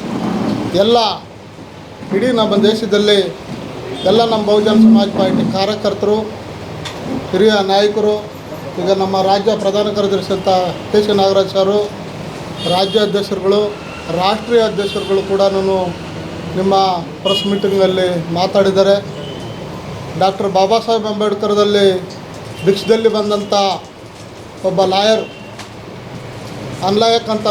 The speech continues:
ಲಾಯರ್, ಡಾಕ್ಟರ್ ಬಾಬಾ ಸಾಹೇಬ್ ಅಂಬೇಡ್ಕರ ಸಂವಿಧಾನ ಬರೀಲ್ಲ ಅಂದ್ರೆ ಆ ಲಾಯರ್ ಕೂಡ ಆಗೋಕ್ಕಾಗ್ತಾ ಇರಲ್ಲ. ಡಾಕ್ಟರ್ ಬಾಬಾ ಸಾಹೇಬ್ ಅಂಬೇಡ್ಕರ್ ಯಾಕೆ ಸಂವಿಧಾನ ಬರೆದ್ರು ಅಂದರೆ, ಈ ಥರ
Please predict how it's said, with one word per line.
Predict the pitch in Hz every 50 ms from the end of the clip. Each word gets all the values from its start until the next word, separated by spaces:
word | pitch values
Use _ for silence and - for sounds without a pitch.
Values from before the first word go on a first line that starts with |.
| 196 196
ಲಾಯರ್, | 202 208 214 196 160 - - - - - - - - - - - - - - - - - - - - - - - - - - 185
ಡಾಕ್ಟರ್ | 202 196 - - - 196 208
ಬಾಬಾ | 214 277 262 262 254 262
ಸಾಹೇಬ್ | 254 247 240 233 226
ಅಂಬೇಡ್ಕರ | 226 226 233 233 233 - 233 226 233 226 214 196 180 - - - - - - - - - - - - - 220
ಸಂವಿಧಾನ | 226 254 262 269 254 247 247 240 233 220
ಬರೀಲ್ಲ | 220 226 226 226 220 220
ಅಂದ್ರೆ | 214 233 226 214
ಆ | 202 196
ಲಾಯರ್ | 196 202 208 220 220 -
ಕೂಡ | 226 220 214 208
ಆಗೋಕ್ಕಾಗ್ತಾ | 196 214 214 214 214 202 196 196 196 202
ಇರಲ್ಲ. | 190 196 196 185 175 - - 160 139 - - - - - - 605 587 - 587 571 - - - 539 - - - - - - - - - - 175
ಡಾಕ್ಟರ್ | 208 220 214 - 233 214 220
ಬಾಬಾ | 220 226 247 254 262 254
ಸಾಹೇಬ್ | 269 269 254 262 254 247
ಅಂಬೇಡ್ಕರ್ | 247 247 247 247 247 247 240 233 220
ಯಾಕೆ | 226 214 - 240 226
ಸಂವಿಧಾನ | 214 247 262 254 247 240 240 226 220
ಬರೆದ್ರು | 220 214 208 202 214 214
ಅಂದರೆ, | 214 240 240 214 202 202 208 - - - - - - - - - - - - - - - - - - - - - - - - - - - - 180 202
ಈ | 240 208
ಥರ | 240 233